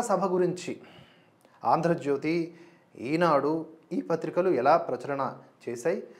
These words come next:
సాక్షి ఏమన్నా టచ్ చేసిందా? మొదటి పేజీలో ఏమన్నా ఆ సభకి సంబంధించిన ఇన్ఫర్మేషన్ ఇచ్చిందా?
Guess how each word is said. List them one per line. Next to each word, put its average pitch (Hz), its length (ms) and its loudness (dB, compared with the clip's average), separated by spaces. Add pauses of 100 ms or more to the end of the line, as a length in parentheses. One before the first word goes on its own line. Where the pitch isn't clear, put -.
(220)
సాక్షి 220 340 8 (100)
ఏమన్నా 208 240 6 (140)
టచ్ 196 240 2
చేసిందా? 175 440 4 (240)
మొదటి 202 340 2
పేజీలో 180 360 4 (120)
ఏమన్నా 160 320 -2 (200)
ఆ - 20 4 (160)
సభకి 185 300 -2
సంబంధించిన 147 560 -4 (360)
ఇన్ఫర్మేషన్ 160 500 -2
ఇచ్చిందా? 104 300 -10